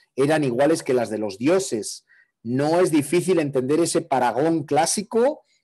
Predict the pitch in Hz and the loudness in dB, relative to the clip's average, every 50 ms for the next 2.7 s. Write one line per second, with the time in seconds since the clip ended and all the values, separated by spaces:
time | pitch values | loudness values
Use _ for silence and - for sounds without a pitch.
0 | _ _ _ - 120 117 107 113 113 117 127 135 147 151 156 139 120 110 - - | _ _ _ -6 -6 -4 -2 -2 0 2 2 2 2 4 2 2 2 0 -2 -4
1 | 110 98 - - - - - - - 107 110 104 110 113 113 113 113 - - 117 | -4 -4 -4 -12 -18 -18 -18 -12 -8 -6 -6 -4 -2 -2 -2 -2 -4 -4 -6 -6
2 | - 117 - - - 143 147 156 160 165 165 151 151 | -4 -4 -6 -2 -2 0 2 2 2 0 -2 -4 -8